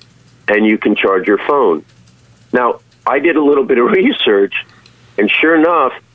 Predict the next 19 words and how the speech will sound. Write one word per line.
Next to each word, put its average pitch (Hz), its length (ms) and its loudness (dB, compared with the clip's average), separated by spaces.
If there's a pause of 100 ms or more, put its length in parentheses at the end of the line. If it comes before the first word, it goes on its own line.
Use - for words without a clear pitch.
(120)
we 190 400 0
could 170 520 -2 (560)
distribute 170 680 -2
for 135 100 -2
no 131 240 2
cost 131 560 -2 (720)
well 160 340 2
over 156 540 0
a 123 80 0
million 101 600 0 (800)
four 151 180 2
thousand 135 520 0
watt 107 340 0 (600)
portable 110 280 0
generators 98 580 0
to - 100 -14
people. - 440 -10 (460)
So 139 300 0
if, 127 160 2